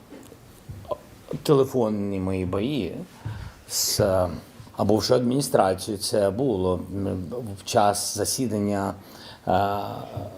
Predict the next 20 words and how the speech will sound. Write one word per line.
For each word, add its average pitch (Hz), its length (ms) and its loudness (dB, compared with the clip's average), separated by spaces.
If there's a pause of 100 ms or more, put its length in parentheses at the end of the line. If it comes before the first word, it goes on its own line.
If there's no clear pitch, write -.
(480)
Secretary 117 680 0
of 107 220 0
Treasury. 98 520 0 (460)
Я 120 240 4
боровся 113 500 2
тоді 98 500 -4 (800)
за, 101 540 2 (840)
а, - 140 0
просто 113 440 4
за 101 200 4
офіційний 98 540 -2
папір, 101 440 0 (520)
там, 98 180 4
де 95 80 4
було 98 220 2
написано 95 440 2
«конфлікт». 95 600 -2 (1040)
І 104 160 4
я 95 120 6
боровся, 92 640 0